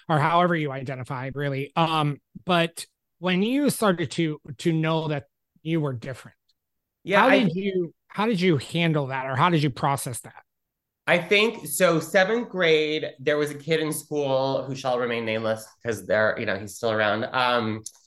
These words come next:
Speaker 2: that I remember being,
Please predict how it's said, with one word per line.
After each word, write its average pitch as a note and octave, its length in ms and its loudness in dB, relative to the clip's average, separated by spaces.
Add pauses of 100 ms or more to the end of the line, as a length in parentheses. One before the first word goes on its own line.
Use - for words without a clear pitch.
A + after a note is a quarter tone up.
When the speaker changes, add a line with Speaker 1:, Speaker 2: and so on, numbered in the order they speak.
(200)
Speaker 2:
that C3 640 0 (1080)
I - 60 4
remember F3+ 640 4
being, D#3+ 540 0